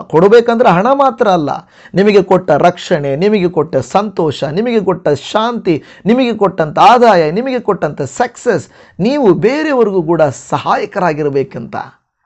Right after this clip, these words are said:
ನೀವೇ ಬೆಳೆದು ಬೆಳೆದು ಆಕಾಶದ ಎತ್ತರಕ್ಕೆ ಬೆಳಿಬೇಕು ಅಂತಲ್ಲ,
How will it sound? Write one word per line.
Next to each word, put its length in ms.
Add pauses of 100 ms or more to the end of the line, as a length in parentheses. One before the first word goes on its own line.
(680)
ನೀವೇ 300
ಬೆಳೆದು 320
ಬೆಳೆದು 280
ಆಕಾಶದ 640
ಎತ್ತರಕ್ಕೆ 480
ಬೆಳಿಬೇಕು 480
ಅಂತಲ್ಲ, 360